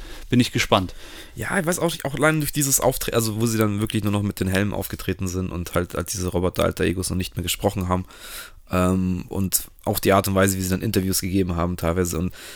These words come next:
Speaker 2: das hat halt, also sie haben nicht, nie viel gemacht oder auch nie übertrieben, aber die haben die Stellschrauben immer so präzise eben angezogen, dass es halt immer sich auch selber interessant macht, dadurch, dass es sich auch rar macht irgendwie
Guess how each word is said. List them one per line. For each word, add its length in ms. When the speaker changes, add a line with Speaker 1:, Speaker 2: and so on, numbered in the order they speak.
Speaker 2:
das 280
hat 160
halt, 180
also 160
sie 100
haben 120
nicht, 240
nie 160
viel 300
gemacht 360
oder 120
auch 120
nie 100
übertrieben, 760
aber 420
die 60
haben 120
die 40
Stellschrauben 640
immer 220
so 540
präzise 580
eben 220
angezogen, 640
dass 180
es 160
halt 160
immer 360
sich 240
auch 200
selber 480
interessant 500
macht, 200
dadurch, 240
dass 160
es 80
sich 160
auch 140
rar 160
macht 240
irgendwie 340